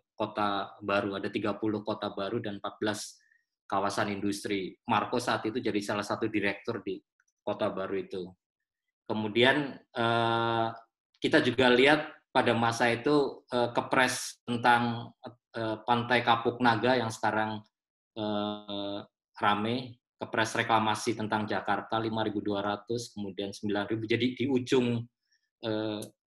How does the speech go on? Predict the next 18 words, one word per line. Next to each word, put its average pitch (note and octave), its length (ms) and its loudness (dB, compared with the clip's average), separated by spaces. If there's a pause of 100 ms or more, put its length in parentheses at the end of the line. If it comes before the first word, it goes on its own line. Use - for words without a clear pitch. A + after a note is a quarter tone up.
(120)
Orde A2+ 240 2
Baru G#2+ 640 2
itu C3 240 4
hampir A#2 320 4
berapa? A2+ 320 2
Sekitar A2+ 400 0
sembilan A2 400 2
ribu, A2+ 400 0
lima B2 240 2
ribu A2 160 0
dua G#2+ 240 0
ratus, A2 320 -2
dan A2 160 -2
tiga A2 240 0
puluh A2+ 240 -2
ribu A2+ 480 0 (160)
kepres C3 440 -2
untuk A2+ 440 -6